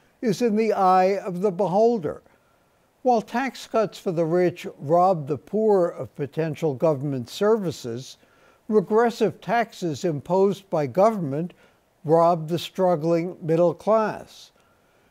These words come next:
With all the remakes of Robin Hood the film, The Guardian recalled recently that none has come close to Errol Flynn's classic from eight decades ago.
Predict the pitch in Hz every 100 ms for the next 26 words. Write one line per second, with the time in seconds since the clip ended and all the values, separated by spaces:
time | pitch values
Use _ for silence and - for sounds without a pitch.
0 | _ - 240 269 285 262 226 147 185 247
1 | 247 175 143 - - 160 151 139 170 170
2 | 165 151 147 151 110 127 - 185 220 170
3 | 107 117 127 _ _ _ 233 160 208 254
4 | 247 214 151 139 135 - 160 156 143 131
5 | 147 135 175 170 180 202 220 196 226 196
6 | 185 220 233 220 185 175 - 190 170 143
7 | - 180 170 127 - 156 156 156 _ _
8 | 208 190 185 160 - - 185 180 170 -
9 | - 175 185 180 175 143 127 - - -
10 | 196 180 175 214 185 185 - _ 135 165
11 | 156 - 160 147 - 147 123 185 196 113